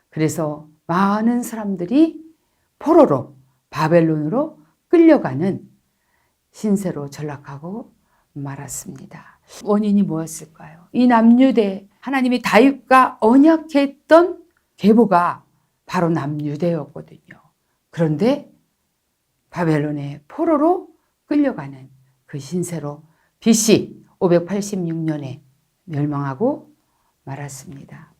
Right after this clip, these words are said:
열왕기 상하를 통하여 하나님 우리에게 계시하시는 것이 무엇일까요? 우리에게 교훈하시는 것이 무엇일까요? 그것은 바로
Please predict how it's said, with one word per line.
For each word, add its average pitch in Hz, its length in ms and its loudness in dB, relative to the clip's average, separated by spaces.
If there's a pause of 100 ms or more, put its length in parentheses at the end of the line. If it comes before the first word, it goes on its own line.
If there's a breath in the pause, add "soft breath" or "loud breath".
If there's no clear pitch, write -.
열왕기 247 560 2
상하를 196 800 -6
통하여 147 480 -10 (200)
하나님 202 340 -2
우리에게 165 300 -2
계시하시는 156 680 -4
것이 151 260 -12
무엇일까요? 147 640 -14 (300 loud breath)
우리에게 226 340 6
교훈하시는 214 580 0
것이 170 260 -8
무엇일까요? 156 800 -16 (500)
그것은 165 340 -8
바로 151 440 -16